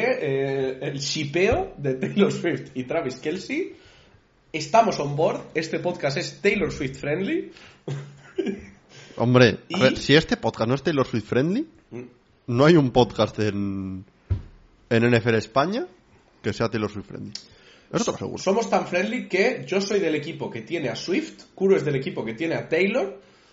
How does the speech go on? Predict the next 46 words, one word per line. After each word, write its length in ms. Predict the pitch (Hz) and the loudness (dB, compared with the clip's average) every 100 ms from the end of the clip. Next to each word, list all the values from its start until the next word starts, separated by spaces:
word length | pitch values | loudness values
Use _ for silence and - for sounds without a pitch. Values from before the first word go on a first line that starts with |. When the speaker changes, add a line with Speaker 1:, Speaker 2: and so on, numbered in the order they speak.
| _ | _
Speaker 1:
<laughs> 380 | - - - - | -20 -20 -10 0
y 140 | 190 | 6
además 400 | 196 180 185 220 | 6 6 4 4
yo 100 | 196 | 2
tengo 180 | 202 202 | 2 2
un 100 | 185 | 0
Kelce 300 | 180 143 143 | 0 -2 -2
en 80 | 127 | -4
mi 40 | 117 | -6
equipo. 340 | 113 104 104 _ _ _ _ _ _ _ | -10 -14 -18 _ _ _ _ _ _ _
O 60 | - | -14
sea 260 | - 131 | -8 -6
que 380 | 135 170 - - | -4 -4 -6 -6
Speaker 2:
Eh, 460 | 107 104 104 104 101 101 | 0 2 2 2 0 -2
cierto, 320 | 143 - - - | -4 -4 -12 -2
cierto. 200 | 151 165 | 0 4
Speaker 1:
tenemos 280 | 185 214 | 4 4
a, 40 | 165 | 4
Speaker 2:
Todo 280 | 208 220 269 | 4 4 2
Speaker 1:
a, 20 | |
Speaker 2:
eso 120 | 277 | 2
es 60 | - | 2
Speaker 1:
tenemos 280 | 185 226 240 | 4 4 4
Speaker 2:
cierto. 140 | 180 | 4
Speaker 1:
a 20 | |
Taylor 260 | 202 196 180 | 4 2 2
Swift 300 | 226 339 - | 0 -4 -4
y 60 | |
a 100 | 143 | -4
Kelce. 380 | 170 147 - 90 - - - - - - | -4 -6 -10 -16 -20 -20 -20 -20 -18 -8
O 80 | 143 | -2
sea 240 | 190 202 | 0 0
que, 100 | 190 - - - - - - - | -2 -6 -10 -18 -20 -20 -20 -16
<laughs> 640 | - - _ _ _ _ | -16 -18 _ _ _ _
¿qué 140 | 226 | -2
tal, 300 | 208 160 - | 4 4 4
Kurusha 300 | 135 135 156 | -2 -2 -2
noventa 360 | 135 131 131 131 | 0 -2 -2 -2
y 60 | 135 | -2
cinco? 260 | 131 - - | -4 -8 -8
<laughs> 100 | - | -6
¿Cómo 240 | 294 160 131 | -4 -2 -4
estás? 420 | 127 107 107 - - _ _ _ _ | -4 -6 -8 -10 -20 _ _ _ _
Speaker 2:
Eh, 480 | 127 120 117 117 113 104 - | 6 8 10 8 6 4 2
pues 280 | 113 107 104 | 4 4 4
bien. 460 | 131 175 175 294 | 6 8 6 0